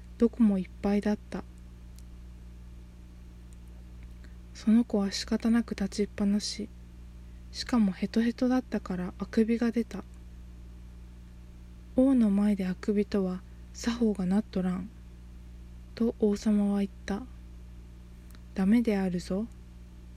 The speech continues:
「我慢なんてできないよ」と王子くんは迷惑そうに返事をした。「長旅で寝てないんだ。」「ならばあくびをせよ。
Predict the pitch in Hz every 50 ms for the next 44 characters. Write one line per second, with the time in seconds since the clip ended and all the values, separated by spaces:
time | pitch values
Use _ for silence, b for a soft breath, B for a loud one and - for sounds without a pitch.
0 | - - - - - - - - - - - - - - - - - - - -
1 | - 214 220 233 262 269 262 233 208 190 190 185 - 190 185 190 185 - - -
2 | 254 247 233 220 202 190 180 175 185 196 - - - - - - - - - -
3 | - - - - - - - - - 226 220 220 - - - - 240 254 254 220
4 | 214 202 - - 208 196 185 175 170 175 190 208 226 233 240 - - - - 254
5 | 254 240 214 196 180 196 190 185 180 190 190 170 160 - - - 175 170 - -
6 | - - - - - - - - - - - - - - - - - - - -
7 | - - - - - - - - - - - - - 202 196 196 214 214 - 240
8 | 233 214 233 226 214 - 226 220 220 - - - - - - - - 202 196 190
9 | - - 240 247 247 254 247 220 202 190 180 175 175 190 - - - - - -
10 | - - - - - - - - - - - - - - - - - - - -
11 | - - - - - - - - - 220 233 247 233 196 190 180 180 - - -
12 | 220 208 226 233 233 233 - - 254 240 214 190